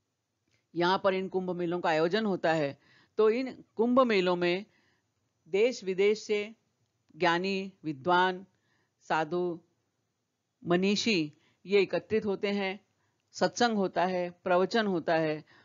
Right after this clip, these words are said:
अन्य अनेक तरह की आध्यात्मिक गतिविधियां होती हैं। तो उसी तरह से ओलंपिक के खेलों में पूरे दुनिया भर से खिलाड़ी अनेक स्पर्धाओं में भाग लेते हैं और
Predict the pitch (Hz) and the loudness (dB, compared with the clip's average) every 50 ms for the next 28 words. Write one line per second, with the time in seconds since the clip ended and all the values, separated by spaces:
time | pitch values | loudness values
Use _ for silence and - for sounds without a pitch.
0 | _ _ - - 175 175 185 196 196 196 185 - - 175 190 226 262 269 269 - | _ _ 0 0 0 0 0 -2 -4 -4 -4 -6 -6 -2 2 2 2 2 2 2
1 | 202 175 175 175 175 - 190 160 143 151 139 131 170 165 165 - 180 190 185 165 | 2 2 2 2 0 -2 -2 0 0 -2 -2 -2 -2 -2 -2 -4 -6 -8 -4 -2
2 | 151 160 127 156 151 156 151 139 165 165 170 175 - - _ _ _ _ _ - | -4 -2 -2 -2 -2 -2 -2 -4 -4 -4 -4 -4 -6 -10 _ _ _ _ _ 0
3 | 160 156 - - 143 135 - - - _ _ _ _ _ _ _ _ _ - 202 | 0 0 0 0 -2 -4 -4 -8 -14 _ _ _ _ _ _ _ _ _ -6 -4
4 | - 175 190 190 - 285 302 254 269 240 240 240 233 240 254 254 269 294 302 320 | -2 0 -2 0 0 -2 0 2 2 2 2 2 0 2 2 2 2 2 0 -4
5 | - - - - - _ - 170 175 190 214 240 233 - 320 285 - - 220 - | -8 -14 -20 -20 -20 _ 2 4 6 6 4 4 2 -2 -4 -4 -4 -6 -6 -6
6 | - 196 175 165 170 170 165 170 170 170 175 - _ _ _ _ _ _ _ _ | -6 -8 -8 -6 -8 -8 -8 -8 -10 -10 -12 -14 _ _ _ _ _ _ _ _
7 | _ _ _ _ _ _ _ _ _ _ _ - 247 277 285 294 285 202 185 196 | _ _ _ _ _ _ _ _ _ _ _ -4 -2 0 0 0 0 0 0 0
8 | 196 202 208 202 196 180 180 180 175 170 - - 180 175 175 175 180 - _ _ | 0 2 2 2 4 4 4 4 4 2 0 0 2 2 2 0 -2 -8 _ _
9 | _ _ _ _ _ _ _ _ - - 175 165 170 165 170 175 185 190 190 202 | _ _ _ _ _ _ _ _ -4 0 2 4 4 4 4 2 0 -2 -4 -8
10 | 202 _ _ _ _ 170 185 220 262 262 254 - - - 170 160 151 160 156 160 | -14 _ _ _ _ -2 0 0 0 0 -2 -4 -2 -2 0 0 0 -2 -2 -2
11 | 165 175 175 165 143 151 143 147 170 165 170 175 175 165 - 180 180 202 180 175 | -2 -2 -2 -4 -4 0 0 0 0 0 -2 -4 -4 -6 -8 -10 -10 -8 -10 -10
12 | 175 - _ _ _ _ _ _ _ _ _ _ _ - 160 170 180 185 202 202 | -12 -14 _ _ _ _ _ _ _ _ _ _ _ 0 2 4 4 2 0 -4
13 | - | -12